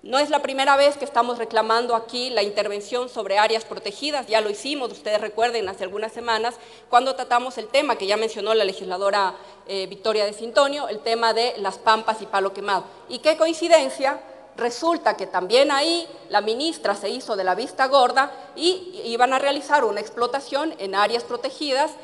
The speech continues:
en una área de reserva ecológica, de fuentes hídricas, y ahí tampoco la ministra sabía nada o se quiere,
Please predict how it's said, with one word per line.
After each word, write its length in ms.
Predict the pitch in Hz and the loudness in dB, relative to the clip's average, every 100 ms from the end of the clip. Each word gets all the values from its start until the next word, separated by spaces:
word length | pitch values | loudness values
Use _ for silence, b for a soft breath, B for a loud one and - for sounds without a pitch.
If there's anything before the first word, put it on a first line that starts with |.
| B - | B -10
en 180 | 208 220 | -4 -2
una 260 | 226 208 | 2 6
área 220 | 233 277 214 | 6 6 2
de 100 | 185 | 2
reserva 400 | 196 - 226 233 | -2 0 0 2
ecológica, 640 | 247 269 269 277 339 247 | 0 2 0 0 -2 -2
de 100 | 285 | -2
fuentes 500 | - 226 247 254 262 | -2 0 2 -2 -6
hídricas, 460 | 302 277 277 311 311 B - | -6 -6 -2 -2 -2 B -2
y 80 | 214 | 2
ahí 160 | 226 | 2
tampoco 400 | 226 240 254 254 | 2 0 2 2
la 100 | 262 | 2
ministra 480 | 269 277 302 302 285 | 2 -2 -6 -6 -8
sabía 380 | 294 196 240 240 | -6 -4 2 2
nada 360 | 262 277 311 - | 2 2 2 0
o 80 | 202 | -6
se 140 | 196 | -8
quiere, 600 | 214 233 226 226 - - | 2 4 4 0 -8 -16